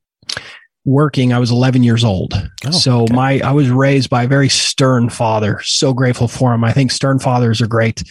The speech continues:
Speaker 1: <laughs> 'cause they kick you in the butt because life's gonna kick you in the butt and they teach you how to work and they give you, um, they give you a lot of good things. You know, I love my father dearly and I'm grateful for that, but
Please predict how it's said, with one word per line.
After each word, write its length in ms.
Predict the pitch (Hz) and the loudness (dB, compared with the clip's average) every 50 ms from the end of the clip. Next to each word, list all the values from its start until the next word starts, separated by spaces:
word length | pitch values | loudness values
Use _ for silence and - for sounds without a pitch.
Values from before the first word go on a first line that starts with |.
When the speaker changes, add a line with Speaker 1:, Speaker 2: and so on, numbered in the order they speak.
| - - - | -14 -16 -16
Speaker 1:
<laughs> 220 | - - - _ | -16 -18 -14 _
'cause 240 | - - 143 147 139 | -4 -2 0 0 2
they 220 | - - - - 160 | 2 0 2 0 -4
kick 360 | - - - 185 180 - - | -4 -4 -4 -4 -2 -2 0
you 80 | 170 | 0
in 60 | 160 151 | 0 0
the 60 | 143 | 0
butt 300 | 131 120 131 131 127 - _ _ - - - - _ _ | 0 0 0 0 -2 -4 _ _ -20 -20 -20 -20 _ _
because 300 | - 135 117 139 131 117 | -4 -2 0 0 0 0
life's 300 | 123 123 120 123 120 - | 0 0 0 0 -2 -2
gonna 180 | - 127 113 113 | -2 -2 -2 -2
kick 260 | - - 123 110 - | -2 -2 -4 -2 -2
you 60 | 123 | 0
in 60 | 117 | 0
the 100 | 113 113 | 0 0
butt 340 | 107 113 117 113 110 - - - | 0 0 -2 -2 -2 -4 -8 -8
and 140 | - 117 107 | -6 -4 -2
they 100 | 110 110 | -2 -2
teach 320 | 110 - - 123 120 - - | -2 -2 0 -2 0 0 -2
you 60 | 107 | -2
how 180 | - - 117 | -2 -2 0
to 80 | 110 110 | 0 0
work 380 | 107 110 117 120 117 107 - - | 0 2 2 0 0 -2 -2 -2
and 100 | 117 110 | -2 -2
they 100 | 110 110 | -2 -2
give 240 | 110 120 117 110 | -2 -2 -2 0
you, 420 | 113 113 113 113 110 110 107 95 - - | 0 0 0 2 0 0 0 -2 -4 -4
um, 480 | - 117 117 107 104 104 104 101 101 - _ _ - - - - - - _ - | -4 -2 -2 -2 0 0 0 -2 -2 -4 _ _ -20 -20 -20 -20 -20 -18 _ -8
they 80 | 117 | -4
give 120 | 117 123 117 | -2 0 0
you 80 | 120 | 0
a 20 | 117 | 0
lot 180 | 117 117 110 | 0 0 -2
of 60 | 113 | -2
good 180 | 104 113 110 - | -4 -4 -6 -4
things. 420 | - 117 110 104 101 101 - - | -4 -4 -2 -2 -4 -4 -4 -4
You 80 | 131 117 | -2 -2
know, 100 | 110 110 | -2 -2
I 80 | 110 117 | -2 -2
love 200 | 117 120 127 120 | -2 -2 0 0
my 160 | 120 120 113 | 0 -2 -2
father 320 | - - 120 117 113 113 | -2 -2 -2 -2 -2 -2
dearly 340 | 110 110 120 113 113 113 113 | -2 -2 -2 -2 0 0 0
and 80 | 110 110 | 0 -2
I'm 80 | 101 | -2
grateful 340 | 104 - 113 113 110 113 110 | -2 -2 -2 -2 -4 -4 -8
for 260 | - - 123 123 120 | -6 -4 -2 -2 0
that, 320 | 120 117 113 110 107 - - | 0 0 -2 -4 -6 -6 -6
but 220 | 117 113 107 - | -8 -8 -8 -10